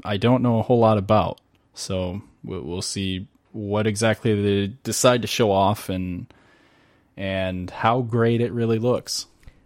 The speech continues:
Speaker 2: swear to God, if they call it the Galaxy Watch three, that's gonna be the most confusing thing ever.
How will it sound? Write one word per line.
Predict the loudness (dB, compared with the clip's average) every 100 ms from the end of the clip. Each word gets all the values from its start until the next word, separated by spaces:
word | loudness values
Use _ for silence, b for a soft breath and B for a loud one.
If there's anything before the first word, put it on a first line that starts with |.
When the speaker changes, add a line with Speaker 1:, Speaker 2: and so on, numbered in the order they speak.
| -18
Speaker 2:
swear | -8 -6
to | -4
God, | -4 -4
if | -4
they | -6
call | -4 -4 -4
it |
the | -6
Galaxy | -8 -6 -8 -8
Watch | -8 -8 -8 -12
three, | -12 -10 -8 -10
that's | -12 -10
gonna | -8
be | -8
the | -8
most | -8 -10
confusing | -12 -16 _ _ -12 -8 -8 -8 -12
thing | -12 -12 -12
ever. | -14 -14